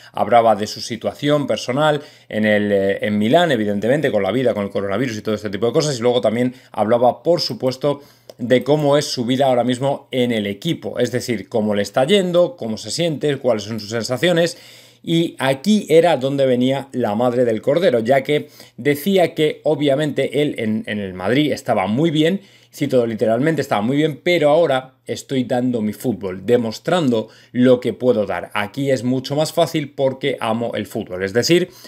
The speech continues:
ahora está en un equipo donde realmente cuentan con él, donde realmente confían en él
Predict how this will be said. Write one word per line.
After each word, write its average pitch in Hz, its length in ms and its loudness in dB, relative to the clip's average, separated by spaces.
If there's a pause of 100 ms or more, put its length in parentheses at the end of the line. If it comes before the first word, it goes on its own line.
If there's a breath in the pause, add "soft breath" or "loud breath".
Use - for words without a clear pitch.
ahora 101 240 0
está 113 140 -2
en 120 80 2
un 127 80 4
equipo 147 320 0
donde 117 280 0
realmente 127 880 0
cuentan 127 460 0
con 135 180 -2
él, 175 160 0 (240 loud breath)
donde 113 240 0
realmente 113 560 0
confían 120 560 0
en 135 140 2
él 160 160 0